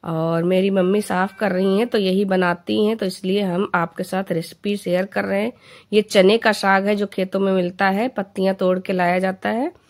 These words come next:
तो वही वाला साग है। तो ऐसे हिला हिला के किया है साफ, और ऐसे चाकू से छोटा छोटा कट कर रही हैं,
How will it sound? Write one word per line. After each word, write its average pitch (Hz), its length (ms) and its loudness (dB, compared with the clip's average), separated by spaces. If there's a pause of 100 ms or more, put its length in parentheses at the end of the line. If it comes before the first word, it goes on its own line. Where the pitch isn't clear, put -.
(300)
तो 170 120 -4
वही 180 280 0
वाला 190 200 2
साग 185 360 0
है। 214 220 -2 (480)
तो - 160 -8
ऐसे 185 260 0
हिला 190 300 4
हिला 202 220 0
के 214 200 -4
किया 208 360 -2
है 247 200 0
साफ, 240 380 -2
और 185 300 0 (140)
ऐसे 185 240 0
चाकू 190 420 -4
से 285 320 2
छोटा 190 340 -2
छोटा 196 300 -4
कट 185 280 -8
कर 208 200 -4
रही 208 360 -2
हैं, 302 120 -2